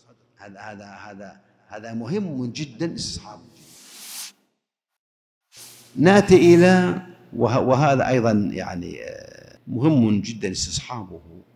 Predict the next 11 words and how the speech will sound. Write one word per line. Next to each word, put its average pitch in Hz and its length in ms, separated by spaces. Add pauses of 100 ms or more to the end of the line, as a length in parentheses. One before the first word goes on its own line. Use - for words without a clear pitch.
(520)
وهو 123 320
جزاء 123 840 (340)
التقوى. - 480 (380)
والله 117 220
عز 101 220
وجل 127 120
ذكر 117 260
ذلك 117 320
في 135 360 (640)
آيات 113 260
كثيرة، 92 440